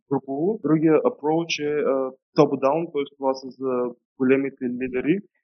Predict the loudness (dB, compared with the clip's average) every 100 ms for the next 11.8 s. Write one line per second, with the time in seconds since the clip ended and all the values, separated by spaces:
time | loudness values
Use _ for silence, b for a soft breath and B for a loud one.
0 | _ _ 0 0 -2 -6 -6 -10 _ -20
1 | -2 2 2 0 -4 0 0 0 -6 -8
2 | -6 -6 -6 -8 -2 -2 -2 -6 -8 -8
3 | -6 -8 -6 -10 -8 -10 -10 -10 -6 -2
4 | -2 -2 _ -4 -4 -6 _ -10 -6 -6
5 | -4 -2 -2 -2 -10 -12 -8 -6 -6 _
6 | -18 -18 _ 0 0 0 -2 -2 -2 -4
7 | -4 -6 -4 -4 -4 -4 -4 -4 -8 -16
8 | -16 _ 2 2 0 -6 -8 _ -4 -2
9 | -2 -4 6 6 6 2 -12 -8 -8 -10
10 | -6 -2 0 0 -2 -2 2 4 2 -2
11 | -4 -2 -2 -4 -6 4 4